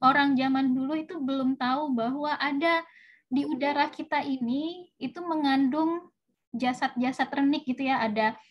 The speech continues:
spora-spora mikroorganisme, ada mikroorganisme yang tidak terlihat, yang bisa dibawa oleh angin, bisa dibawa oleh udara, telur-telur, eh, cacing ini gitu ya, dibawa oleh udara,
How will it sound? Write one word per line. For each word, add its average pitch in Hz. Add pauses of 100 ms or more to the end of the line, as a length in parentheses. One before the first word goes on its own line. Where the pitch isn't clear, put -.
spora-spora 233
mikroorganisme, 240
ada 220
mikroorganisme 220
yang 226
tidak -
terlihat, 269 (240)
yang 254
bisa 254
dibawa 233
oleh 226
angin, 247
bisa 247
dibawa 214
oleh 226
udara, 220
telur-telur, 226 (120)
eh, 208
cacing 233
ini 262
gitu 233
ya, 302
dibawa 208
oleh 233
udara, 214